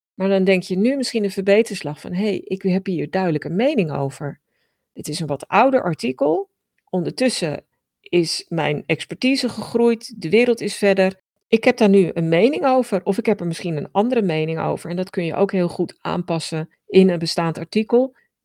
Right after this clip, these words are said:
En bedenk je dan ook dat, eh, zeker bij expertise mensen jouw mening heel erg waarderen. Uiteraard als je die goed toelicht en onderbouwt.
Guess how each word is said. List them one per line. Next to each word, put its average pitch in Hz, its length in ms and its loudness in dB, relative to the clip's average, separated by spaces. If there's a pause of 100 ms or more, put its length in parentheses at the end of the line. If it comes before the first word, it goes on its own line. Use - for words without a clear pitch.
(120)
En 185 360 4
bedenk 196 320 2
je 208 100 -4
dan 185 180 -2
ook 170 280 -2
dat, 165 360 -6
eh, - 220 -8
zeker 175 480 2
bij 170 140 -4
expertise 196 800 -6 (360)
mensen 175 600 -2 (140)
jouw 156 600 0
mening 151 600 -2
heel 156 320 0
erg 143 220 -4
waarderen. 156 640 0 (640)
Uiteraard 143 540 -2
als 151 180 -4
je 147 60 -10
die 151 140 -4
goed - 420 -6
toelicht 147 440 0
en 147 120 -8
onderbouwt. 143 600 0